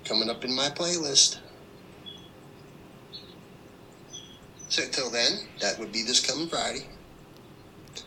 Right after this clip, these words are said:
May the force be with you, Miss M. And you too, Miss Brent.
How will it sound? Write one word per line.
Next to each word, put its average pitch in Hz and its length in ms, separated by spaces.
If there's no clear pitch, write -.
May 160 100
the 139 60
force 156 260
be 156 160
with 196 220
you, 123 60
Miss 110 220
M. - 200
And 147 260
you 185 140
too, 196 180
Miss 170 180
Brent. 156 320